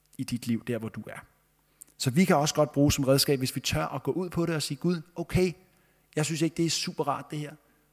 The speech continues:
men nu går jeg, og så må du bare holde fast. Så må du bare hjælpe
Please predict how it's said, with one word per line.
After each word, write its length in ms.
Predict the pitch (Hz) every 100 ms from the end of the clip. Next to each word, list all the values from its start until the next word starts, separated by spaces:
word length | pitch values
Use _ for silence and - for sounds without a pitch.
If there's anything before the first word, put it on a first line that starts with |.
| _ _ _ _ _
men 120 | 135
nu 60 | 147
går 240 | 165 160
jeg, 120 | 165 139 - - _ _ _ _
og 80 | -
så 80 | 151
må 120 | 147
du 80 | 135
bare 200 | 123 127
holde 240 | 117 120
fast. 400 | - 98 - - _ _ _ _ _
Så 140 | -
må 100 | 131
du 60 | 117
bare 180 | 101 98
hjælpe 240 | 90 80